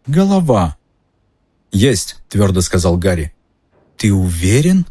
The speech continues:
настаивала профессор Трелани. «Точно? Не видишь ли ты нечто, скорчившееся от боли?» Или, может быть, призрачную фигуру, замахивающуюся топором? «Нет», —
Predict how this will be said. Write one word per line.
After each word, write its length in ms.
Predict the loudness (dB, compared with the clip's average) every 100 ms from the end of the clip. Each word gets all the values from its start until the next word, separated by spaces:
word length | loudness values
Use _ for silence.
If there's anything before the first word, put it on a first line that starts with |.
| -8 -4
настаивала 640 | -2 -2 0 0 0 -2
профессор 500 | -2 -2 -2 -2 -4
Трелани. 580 | -2 0 0 0 -4 -8 _ _ _ _ _ _ 0
«Точно? 640 | 0 0 -2 -2 -4 -6 _ _ _ _ _ -6
Не 220 | -2 0
видишь 400 | 0 0 -2 -2
ли 100 | -2
ты 160 | 0 2
нечто, 760 | 4 4 2 -2 -2 -2 -2
скорчившееся 1040 | -6 -8 -2 -2 -2 -6 -2 -2 -2 -2 -2
от 320 | 0 -2 0
боли?» 580 | 0 2 2 2 0 -4 _ _ _ _ _ -6
Или, 180 | 0 2
может 320 | 2 0 0
быть, 260 | -2 -2 -8
призрачную 680 | -2 0 0 -2 -2 0 0
фигуру, 720 | 0 -4 -2 0 0 0 -2 -8 _
замахивающуюся 1120 | -4 0 2 2 -2 -2 -2 -2 -2 -4 -2
топором? 600 | -2 0 2 2 2 0 -4 _ _ _ _ _ _ _ _ _
«Нет», — 340 | 2 4 2